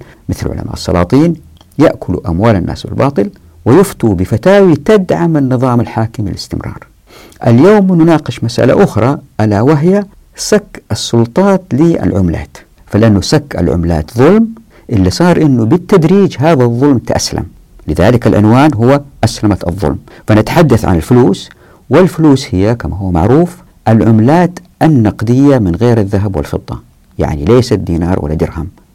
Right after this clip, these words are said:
ولا تستخدم هذه الأيام في شراء محقرات الأمور، يعني فلس، فلسين، قرش، قرشين، قطعة معدنية زي ما انتم عارفين. فنتحدث في هذه الحلقة كيف هذه الفلوس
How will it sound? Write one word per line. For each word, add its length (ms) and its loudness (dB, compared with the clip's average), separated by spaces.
ولا 180 4
تستخدم 500 -2
هذه 200 0
الأيام 540 0
في 140 2
شراء 380 0
محقرات 520 -4
الأمور، 440 -4
يعني 280 2
فلس، 360 0
فلسين، 540 0
قرش، 380 -2
قرشين، 500 -2
قطعة 240 2
معدنية 440 0
زي 120 -8
ما 60 -4
انتم 140 -6
عارفين. 300 -6
فنتحدث 600 0
في 160 0
هذه 220 4
الحلقة 400 -2
كيف 320 0
هذه 640 0
الفلوس 560 -2